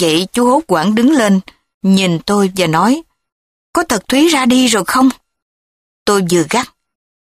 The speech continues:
"Ai nói dối chú làm gì?" Tức thì,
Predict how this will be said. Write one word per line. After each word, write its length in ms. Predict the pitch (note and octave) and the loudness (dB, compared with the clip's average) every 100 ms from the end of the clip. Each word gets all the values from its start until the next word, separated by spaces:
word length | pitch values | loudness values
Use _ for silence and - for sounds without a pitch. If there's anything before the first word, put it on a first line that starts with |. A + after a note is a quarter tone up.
| _ | _
"Ai 260 | G#3 G#3 F#3+ | -8 -4 -2
nói 160 | G#3 | -2
dối 200 | A#3+ A#3 | 0 -2
chú 180 | C#4 C#4 | 0 0
làm 300 | D#4 E3 F3+ | 2 0 0
gì?" 200 | G#3 F3 - _ _ _ _ _ _ _ _ _ _ | 0 -2 -4 _ _ _ _ _ _ _ _ _ _
Tức 160 | C#4+ D#4+ | -4 -2
thì, 300 | - F3 D3 | -2 -2 -2